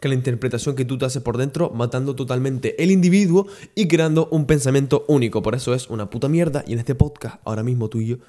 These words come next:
cuestionaremos toda esa basura. Vale, eh, muy bien, esos valores, eh, evidentemente. Analizaremos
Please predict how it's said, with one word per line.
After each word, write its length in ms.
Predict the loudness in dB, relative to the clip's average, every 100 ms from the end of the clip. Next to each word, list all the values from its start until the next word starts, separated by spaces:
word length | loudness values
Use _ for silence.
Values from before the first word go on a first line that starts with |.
| _
cuestionaremos 600 | -8 -4 -4 -4 -8 -8
toda 160 | -6 -6
esa 140 | -6
basura. 300 | -10 -12 -14 -18 _ -20 -18 -18 -18 -20 -14
Vale, 460 | -2 2 4 4 0 0
eh, 680 | 2 4 4 2 4 2 0 -6 _ _
muy 260 | -6 -2 0
bien, 340 | 0 0 -2 -6 -6
esos 180 | -2
valores, 580 | 0 2 2 2 2 -2 -8
eh, 340 | -6 -4 -6 -6
evidentemente. 680 | -4 -4 -4 -4 -4 -6 -16 _ -6
Analizaremos 720 | 0 0 2 2 4 2 0